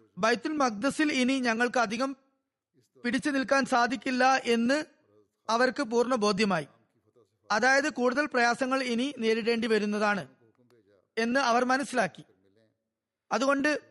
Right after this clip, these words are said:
അത്തർബൂൻ കുറച്ച് സൈന്യവുമായി ഒളിച്ചും പാത്തും ഈജിപ്തിലേക്ക് കടന്നു കളഞ്ഞു. എന്നാൽ വൃദ്ധനായ പാതിരി സർഫൻ ന്യൂസ് സ്വയരക്ഷയ്ക്കായി മുസ്ലിങ്ങളോട് സന്ധി സംഭാഷണം നടത്താൻ തുടങ്ങി. കാരണം അമീറുൽ മോമിനീൻ ജാബിയയിൽ തമ്പടിച്ചിട്ടുണ്ടെന്ന്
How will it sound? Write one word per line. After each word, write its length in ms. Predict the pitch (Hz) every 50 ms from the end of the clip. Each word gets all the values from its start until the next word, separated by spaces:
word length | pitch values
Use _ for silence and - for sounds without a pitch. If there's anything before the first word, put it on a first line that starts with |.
| _ -
അത്തർബൂൻ 480 | 226 226 - - 285 285 254 294 302 320
കുറച്ച് 320 | 247 - 269 262 240 - 285
സൈന്യവുമായി 560 | - 269 262 262 277 285 285 269 262 262 277
ഒളിച്ചും 340 | 285 254 240 254 - 294 285
പാത്തും 260 | 285 262 220 285 269 262
ഈജിപ്തിലേക്ക് 500 | 254 220 277 - - 294 269 269 214 220
കടന്നു 240 | 214 196 185 196 196
കളഞ്ഞു. 280 | 190 185 185 185 190 190 - _ _ _ -
എന്നാൽ 200 | 214 240 285 294
വൃദ്ധനായ 600 | 233 233 214 196 165 185 247 269 262 226 208 208 226 240 233
പാതിരി 460 | - 202 196 202 185 202 185 196 214 269 - _ _ _ _ _ -
സർഫൻ 420 | - 254 240 233 - - 277 269 254
ന്യൂസ് 380 | 247 247 254 269 294 269 - - _ _ _ _ _ _ -
സ്വയരക്ഷയ്ക്കായി 720 | - 240 233 262 294 294 233 - 277 262 208 247 226 240
മുസ്ലിങ്ങളോട് 580 | 247 233 226 - - 262 262 262 262 269 262 269
സന്ധി 280 | - 254 220 220 262
സംഭാഷണം 440 | - 269 254 247 247 226 - 262 247
നടത്താൻ 320 | 240 226 208 202 240 233 220
തുടങ്ങി. 300 | 214 202 185 180 165 147 - _ _ _ _ _ _ _ -
കാരണം 340 | 214 214 214 220 220 254 247
അമീറുൽ 360 | 233 226 226 254 269 269 277 277
മോമിനീൻ 480 | 254 262 254 247 254 247 254 262 277 277 - _
ജാബിയയിൽ 560 | 202 175 226 214 214 220 220 254 254 254 269 254
തമ്പടിച്ചിട്ടുണ്ടെന്ന് 920 | - - 233 226 240 269 269 - - 277 208 277 247 233 226 214 208 220